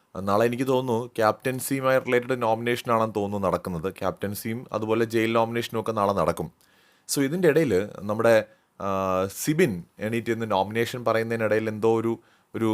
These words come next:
ക-, ആക്ഷൻ കാണിച്ചുവെന്നും അത് വളരെ മോശമായ ഒന്നാണെന്നും പറഞ്ഞുകൊണ്ട് ജാസ്മിൻ ചാടി കയറി എണീറ്റ് ഭയങ്കര സീൻ ഉണ്ടാക്കുന്നുണ്ട്. അപ്പോൾ അത് മോശമാണ്, താനത് കണ്ടു എന്ന് അഭിഷേക് ജയദേവ് പറയുന്നുണ്ട്. ഇവിടെ പലരും ചില വാക്കുകൾ മോശമായി പറയുന്നത് പോലെ തന്നെ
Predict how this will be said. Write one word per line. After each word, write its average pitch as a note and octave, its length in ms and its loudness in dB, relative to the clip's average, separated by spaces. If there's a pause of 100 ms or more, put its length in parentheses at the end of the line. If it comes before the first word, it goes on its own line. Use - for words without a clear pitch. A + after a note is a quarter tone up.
(140)
ക-, G#2 220 4
ആക്ഷൻ G#2+ 460 2
കാണിച്ചുവെന്നും A2 640 2 (440)
അത് A2 180 -2
വളരെ B2+ 280 4
മോശമായ C#3+ 640 4
ഒന്നാണെന്നും B2 460 0
പറഞ്ഞുകൊണ്ട് A#2 340 -2
ജാസ്മിൻ A#2 540 -2
ചാടി B2 400 6
കയറി B2+ 280 0
എണീറ്റ് A#2+ 220 -2
ഭയങ്കര A2+ 340 0
സീൻ A2 260 -4
ഉണ്ടാക്കുന്നുണ്ട്. F#2+ 520 0 (580)
അപ്പോൾ A2 160 4
അത് A#2+ 140 4 (180)
മോശമാണ്, B2+ 640 2 (100)
താനത് D3+ 380 4
കണ്ടു C3 340 0
എന്ന് B2 180 -2
അഭിഷേക് A#2 460 -2
ജയദേവ് G#2+ 360 0
പറയുന്നുണ്ട്. G2 480 0 (460)
ഇവിടെ B2+ 200 6
പലരും C3+ 380 4
ചില C3 160 2
വാക്കുകൾ C3 580 4
മോശമായി C3 420 0
പറയുന്നത് A#2+ 420 0
പോലെ A#2+ 220 2
തന്നെ A#2 240 -2